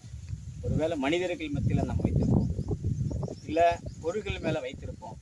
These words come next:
இல்ல நம்ம மேலேயே நம்ம நம்பிக்கை வச்சிருப்போம்,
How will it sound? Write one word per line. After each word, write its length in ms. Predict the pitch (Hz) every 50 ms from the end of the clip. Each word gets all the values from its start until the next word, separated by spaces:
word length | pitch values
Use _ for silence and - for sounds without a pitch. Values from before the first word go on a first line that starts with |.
| - - - - - - - - - - - - - -
இல்ல 140 | 131 135
நம்ம 400 | 127 123 135 151 180 196 202 196 190 - -
மேலேயே 300 | 139 151 156 156 160 165
நம்ம 240 | 156 135 123 110 104 107 117 - -
நம்பிக்கை 440 | 123 139 156 170 160 - 135 117
வச்சிருப்போம், 400 | - - - - - - - -